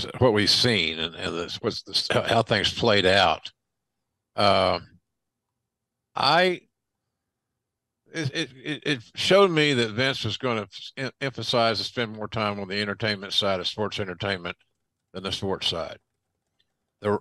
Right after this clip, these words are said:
the roster that I recruited, signed, were recruited because of the sports side. 'Cause you can't say, "Well,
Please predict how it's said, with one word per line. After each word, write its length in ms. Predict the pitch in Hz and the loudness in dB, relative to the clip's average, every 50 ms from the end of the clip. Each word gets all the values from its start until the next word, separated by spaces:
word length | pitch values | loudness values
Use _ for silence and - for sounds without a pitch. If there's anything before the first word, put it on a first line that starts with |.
| _ - | _ -2
the 100 | - 107 | 0 4
roster 400 | 110 127 156 180 170 - - 143 | 6 6 6 6 4 4 4 4
that 120 | 131 120 | 6 6
I 120 | 123 139 151 | 6 4 4
recruited, 640 | 143 131 117 - - 120 104 101 92 98 104 - - | 4 2 0 0 0 0 0 0 -2 -4 -6 -8 -6
signed, 580 | - - - 127 113 107 104 101 98 104 104 - _ _ _ _ _ _ _ _ _ _ _ _ _ _ - | -6 -4 -2 0 0 -2 -2 -4 -6 -8 -12 -18 _ _ _ _ _ _ _ _ _ _ _ _ _ _ -12
were 300 | 113 110 107 101 - _ _ | -6 -4 -4 -4 -6 _ _
recruited 520 | - 107 107 - - 139 127 120 120 113 98 | -14 -12 -6 0 2 4 4 4 4 2 0
because 440 | 107 - - 120 113 113 101 - | -2 -2 0 0 2 2 0 -2
of 120 | 110 98 90 | -6 -8 -8
the 200 | 95 92 92 92 | -10 -12 -8 -6
sports 400 | - - - 131 117 101 - - | -6 -4 0 0 0 2 2 0
side. 320 | - 98 85 69 - - _ _ _ _ _ _ _ _ _ _ _ _ _ _ _ _ _ _ _ _ _ _ _ _ _ _ _ _ - | 0 0 -4 -10 -12 -16 _ _ _ _ _ _ _ _ _ _ _ _ _ _ _ _ _ _ _ _ _ _ _ _ _ _ _ _ -6
'Cause 260 | 113 107 101 98 - - | -4 -4 -4 -4 -6 -6
you 100 | 127 139 | -6 -8
can't 360 | 139 - - 143 131 120 113 - | -6 -2 -2 0 0 0 0 0
say, 240 | - - 123 113 | 0 0 0 0
"Well, 260 | 110 110 107 98 92 | 0 0 0 -2 -4